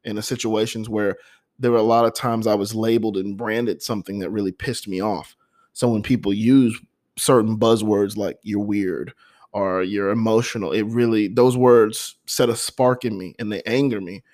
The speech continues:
because we're so dismissive of people and we like to label people 'cause it's easy. We love to put people in boxes instead of going,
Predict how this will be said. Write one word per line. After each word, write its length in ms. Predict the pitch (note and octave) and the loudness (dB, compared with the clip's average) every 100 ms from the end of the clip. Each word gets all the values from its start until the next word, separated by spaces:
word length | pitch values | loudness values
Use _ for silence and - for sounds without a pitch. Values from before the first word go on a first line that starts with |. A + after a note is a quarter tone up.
| - _ - | -20 _ -6
because 300 | B2 C#3 A#2+ | -2 0 0
we're 120 | A#2+ | 0
so 300 | - - C#3 | 0 4 4
dismissive 720 | B2 A#2+ - B2+ B2+ B2+ G#2+ | 4 0 0 -2 0 0 -2
of 100 | G2+ | -4
people 360 | - G2+ G#2+ G#2+ | -8 -8 -6 -6
and 100 | G#2+ | -4
we 60 | |
like 240 | G#2+ G#2+ - | -2 -4 -4
to 80 | G#2 | -4
label 400 | G#2 A2+ G#2+ G2 | 0 0 0 -6
people 300 | G#2+ E2 F2 | -8 -10 -8
'cause 180 | A2+ G2 | -8 -8
it's 120 | - | -10
easy. 380 | A#2 A2 F#2 _ _ _ _ - | -8 -8 -10 _ _ _ _ -2
We 80 | A#2+ | 4
love 260 | B2+ C3 | 6 4
to 60 | C3+ | 2
put 180 | C3 B2+ | 2 4
people 260 | C#3 A2+ A2 | 4 4 0
in 120 | G#2 | 2
boxes 440 | A2+ A2+ - G#2+ | 2 2 0 -8
instead 340 | G2+ - B2 A2 | -8 -4 0 0
of 160 | G2 | -2
going, 340 | A#2+ A2 G2+ | -4 -2 -4